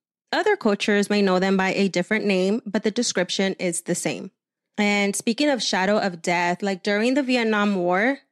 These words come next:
there's a group of indigenous known as the Hmong people. They were forced to immigrate to the United States. Once settled, there were reports of Hmong men suddenly dying in their sleep. The deaths were unexpected and mysterious that doctors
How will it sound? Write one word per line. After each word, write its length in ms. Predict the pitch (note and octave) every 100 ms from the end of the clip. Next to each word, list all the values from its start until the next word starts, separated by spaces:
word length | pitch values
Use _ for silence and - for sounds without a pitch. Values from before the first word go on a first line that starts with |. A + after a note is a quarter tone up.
| _ -
there's 180 | G#3 A3
a 60 | A#3
group 180 | A#3+
of 120 | C#4+ C#4+
indigenous 760 | C4+ F#3 F#3 G3+ G3+ G3+ -
known 220 | G3 F#3
as 180 | F#3 F#3
the 80 | F#3+
Hmong 380 | F#3+ E3+ E3+ -
people. 540 | A3+ - C#4 D#4 E4 _ -
They 100 | A#3+
were 120 | D4
forced 360 | D4 C4+ D#4 -
to 240 | F4 E4+
immigrate 400 | A3+ A#3 A3+ A3+ A3+
to 100 | A#3+
the 100 | A3
United 400 | G#3 F#3 F#3+ -
States. 500 | - E3+ - - - _ _ _ _ -
Once 260 | A#3 D4+
settled, 540 | - A#3 A#3 F3 F#3+ F#3+ _ _ -
there 280 | G#3 G#3+ G#3
were 160 | G#3+
reports 460 | G#3+ G3 - A3 D#4+
of 100 | E4
Hmong 360 | A3+ G#3+ A3
men 380 | G3 F3 F3+ B3
suddenly 460 | A#3 G3+ G3+ A3 A3
dying 360 | F3+ F3 F#3+
in 160 | F#3 F3
their 140 | E3
sleep. 420 | E3 - F3+ E3 _ _ -
The 200 | A3+ F#3 -
deaths 500 | G#3 G#3 C#4+ - -
were 180 | A#3 A3+
unexpected 800 | G#3+ D#4 - - B3 - G3 G3
and 180 | G3+ G3
mysterious 640 | G3+ - G#3+ A3 G3 F#3
that 220 | F#3 F3
doctors 640 | F#3 F#3+ - B3 B3+ -